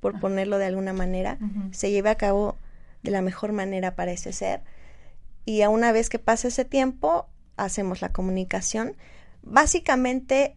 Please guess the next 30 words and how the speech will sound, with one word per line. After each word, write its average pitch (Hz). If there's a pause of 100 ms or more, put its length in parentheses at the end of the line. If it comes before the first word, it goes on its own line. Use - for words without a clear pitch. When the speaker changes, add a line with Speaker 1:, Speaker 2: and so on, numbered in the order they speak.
Speaker 1:
es 226
la 233
misma 233
conexión 190 (560)
que 185
cuando 180
Speaker 2:
Está 180
Speaker 1:
tengo 214
una, 208
Speaker 2:
en 196
Speaker 1:
una 175
Speaker 2:
este 170
plano, 196
Speaker 1:
comunicación 202
en, 185
Speaker 2:
todavía. 190
Speaker 1:
en 190
este 208
plano. 196 (1000)
Pero 247
sí 269
son 294
comunicaciones 233
muy 285
hermosas 226
porque -
pasa 240
esto 233
que 190
tú, 208